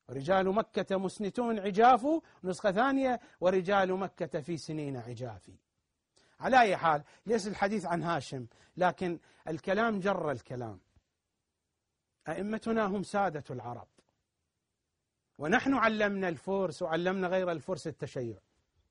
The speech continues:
التشيع خرج من العرب، لا انتقاصا من الفرس. أنا أتشرف بالفرس وبالترك وبالأكراد، كلنا لآدم كما قلت، وآدم من تراب، لكنها حقائق التاريخ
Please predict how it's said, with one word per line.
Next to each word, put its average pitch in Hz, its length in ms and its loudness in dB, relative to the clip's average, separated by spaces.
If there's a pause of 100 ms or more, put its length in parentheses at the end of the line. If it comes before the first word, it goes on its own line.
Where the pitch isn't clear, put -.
(380)
التشيع 180 400 -4
خرج 190 340 0
من 170 180 -2
العرب، 160 440 0 (2250)
لا 147 80 -2
انتقاصا 214 580 2
من 196 180 0
الفرس. 160 640 -4
أنا 147 180 -6
أتشرف 208 560 2
بالفرس 185 540 0
وبالترك 170 640 -2
وبالأكراد، 175 680 0 (340)
كلنا 294 480 4
لآدم 151 460 0
كما 143 280 -6
قلت، 135 260 -6 (240)
وآدم 175 440 2
من 147 220 -4
تراب، 139 340 -4 (240)
لكنها 185 480 -2
حقائق 190 540 0
التاريخ 185 640 -6